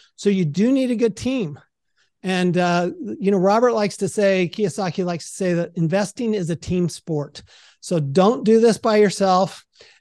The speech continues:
And then the last thing I would say is you never, ever should be or have to cheat in order to pay less tax. The, all you have to do is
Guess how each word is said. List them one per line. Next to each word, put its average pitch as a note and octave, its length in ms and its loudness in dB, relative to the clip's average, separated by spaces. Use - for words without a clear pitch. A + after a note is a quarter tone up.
And F3+ 180 2
then F3+ 120 0
the E3+ 60 0
last G3+ 340 -2
thing A3+ 120 -2
I G3+ 80 0
would F#3+ 140 -2
say F#3+ 260 -2
is F3+ 300 -4
you F3+ 160 -2
never, G3+ 680 0
ever F#3 600 -4
should A3 380 -2
be A3 280 2
or F3 260 -2
have D#3+ 400 -4
to F#3 100 -6
cheat - 560 -2
in F3+ 160 0
order F3 320 0
to D#3 80 -4
pay E3 200 0
less D#3+ 240 -6
tax. - 460 -6
The, D#3+ 280 -2
all G3 180 2
you A#3+ 140 6
have G#3 160 2
to G3+ 100 0
do F#3+ 500 2
is D#3 280 -8